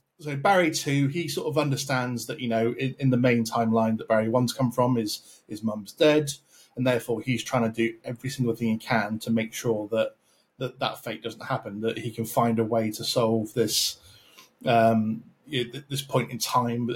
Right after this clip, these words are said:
or this fixed point in time, Nexus event, canon event, whatever you wanna call it, in the, in the different universes, to stop that from happening. So you can understand that he's spent, like,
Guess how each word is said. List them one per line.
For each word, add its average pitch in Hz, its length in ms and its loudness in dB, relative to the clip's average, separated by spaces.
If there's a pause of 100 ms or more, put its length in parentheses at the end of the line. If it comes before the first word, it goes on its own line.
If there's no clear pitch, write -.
or 117 160 -4
this 110 160 -4
fixed - 300 -4
point 123 160 -4
in 120 60 -6
time, 123 600 -2 (200)
Nexus - 420 -6
event, 123 460 -8
canon 156 440 -4
event, 156 360 -2
whatever 170 240 -4
you 170 80 0
wanna 156 160 -2
call 143 260 2
it, 143 140 0
in 143 160 2
the, 135 260 2
in 143 80 -2
the 135 80 -2
different 139 260 -4
universes, 131 600 0 (540)
to 139 100 -4
stop 151 240 0
that - 160 -6
from 135 100 -8
happening. 113 380 -4
So - 100 -8
you 123 60 -4
can 143 100 -2
understand 135 460 2
that 131 100 -4
he's 123 320 -4 (140)
spent, 113 360 0
like, 117 380 -2